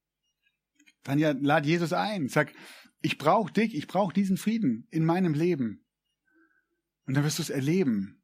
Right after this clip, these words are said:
dass er kommt. Mitten in dein Leben. Und dann geben wir es weiter. Machen wir weiter. Frieden in die Welt. Egal, wo du hinkommst, Jana, du wirst es wieder tun. Du darfst jetzt hier mal nach vorne kommen.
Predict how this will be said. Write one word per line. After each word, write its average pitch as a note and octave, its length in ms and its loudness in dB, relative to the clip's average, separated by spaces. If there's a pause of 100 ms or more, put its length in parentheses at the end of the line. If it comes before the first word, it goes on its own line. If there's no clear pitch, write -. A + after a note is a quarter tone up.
dass - 140 -10
er - 80 0
kommt. E3+ 420 -4 (1400)
Mitten C#3+ 580 0 (540)
in C#3+ 160 0
dein C#3 160 2
Leben. B2 640 -2 (120)
Und C#3+ 100 2
dann E3+ 120 4
geben F3+ 180 2
wir E3+ 60 2
es C3 80 0
weiter. D3+ 380 4
Machen E3+ 240 2
wir E3+ 100 2
weiter. C#3+ 460 0 (3000)
Frieden F#3+ 320 0
in E3+ 100 2
die D#3 140 2
Welt. D3 400 2
Egal, F#3 260 4
wo F#3+ 60 -2
du F3+ 80 2
hinkommst, E3 380 0
Jana, C#3 260 2
du C3+ 120 0
wirst C#3+ 180 -4
es C3+ 160 -8
wieder C#3 180 0
tun. A#2+ 340 -2 (360)
Du C3 80 -12
darfst G3 180 4
jetzt F#3 100 -4
hier G3 100 4
mal F#3+ 60 4
nach E3+ 140 2
vorne E3+ 260 2
kommen. D#3+ 540 0